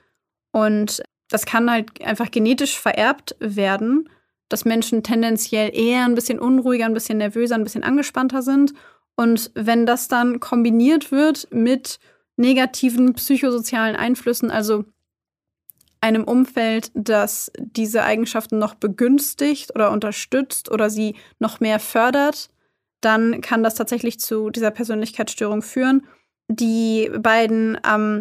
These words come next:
stärksten ausgeprägten Persönlichkeitsmerkmale, und zwar Neurotizismus und Introversion, das sind beides Teile der Big Five.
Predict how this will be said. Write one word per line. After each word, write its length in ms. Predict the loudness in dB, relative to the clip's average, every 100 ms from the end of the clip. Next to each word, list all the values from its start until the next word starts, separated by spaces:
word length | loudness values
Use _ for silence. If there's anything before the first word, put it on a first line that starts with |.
| -6
stärksten 420 | -2 0 0 -2
ausgeprägten 840 | -2 -2 -4 -8 -4 -4 -4 -4 -2
Persönlichkeitsmerkmale, 1400 | -2 0 0 -2 -4 -4 -4 -4 -4 -2 -2 -2 -2 -2
und 100 | -2
zwar 220 | 0 0
Neurotizismus 880 | 0 0 -4 -8 -8 -6 -2 -4 -4
und 220 | -6 -4
Introversion, 1000 | -4 -2 -2 -2 -2 -2 -2 0 -2 -4 -6
das 140 | -6
sind 140 | -2
beides 300 | 0 0 0
Teile 300 | -2 -2 0
der 240 | 0 0 -2
Big 240 | -4 -6
Five. 640 | -6 -2 0 0 -4 -12